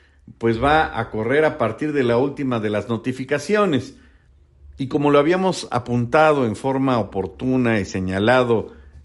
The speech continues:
directamente, pues, ¿cuál es la última de las notificaciones? Es decir, ¿cuál notificación se da primero? ¿Cuál es la última? ¿Y cuál es el plazo? Pues no lo señala.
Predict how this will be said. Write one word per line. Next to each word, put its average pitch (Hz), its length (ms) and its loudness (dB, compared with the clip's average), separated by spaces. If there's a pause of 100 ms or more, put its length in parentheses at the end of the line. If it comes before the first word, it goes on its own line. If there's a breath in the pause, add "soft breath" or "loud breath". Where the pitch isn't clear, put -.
directamente, 120 1080 0 (500 soft breath)
pues, 113 500 2
¿cuál 156 220 2
es 151 100 -2
la 151 120 4
última 143 340 0
de 120 80 2
las 113 160 0
notificaciones? 117 1080 -4 (1120 soft breath)
Es 127 140 4
decir, 135 480 4 (360 loud breath)
¿cuál 147 260 4
notificación 127 680 0
se 123 120 2
da 117 160 2
primero? 123 580 0
¿Cuál 127 220 0
es 117 140 -2
la 110 160 2
última? 120 640 0 (340 soft breath)
¿Y 110 80 -8
cuál 156 200 0
es 160 100 -4
el 113 120 -4
plazo? 147 580 0
Pues 110 140 -6
no 147 140 0
lo 185 100 0
señala. 117 760 -2